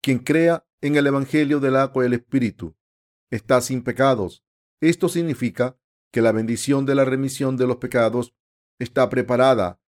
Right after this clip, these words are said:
a través de sus siervos. Dios está invitando a todo el mundo a un banquete, que es el gran banquete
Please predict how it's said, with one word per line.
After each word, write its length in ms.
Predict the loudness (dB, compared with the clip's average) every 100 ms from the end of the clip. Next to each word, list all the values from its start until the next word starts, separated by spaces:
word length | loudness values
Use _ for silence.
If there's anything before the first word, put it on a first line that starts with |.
| _ -6
a 100 | -2
través 340 | 2 4 2
de 80 | 0
sus 180 | -6 -6
siervos. 560 | 0 0 0 -8 -12 _ _ _ _
Dios 440 | -4 0 0 -2 -6
está 440 | -4 0 0 -2 -6
invitando 760 | -4 -2 0 0 0 -6 -8 _ _ _ _ _ _ _ _ _
a 160 | -6 2
todo 360 | 4 4 2 0
el 140 | 0
mundo 520 | 2 0 0 -2 -4 _ _ _
a 120 | 2
un 180 | 2 2
banquete, 580 | -2 0 -2 -2 -8 -14 _ _ _ _ 0
que 240 | 2 2
es 160 | 0 -2
el 160 | 0
gran 240 | 4 4 2
banquete 640 | -2 -2 -2 -2 -6 -6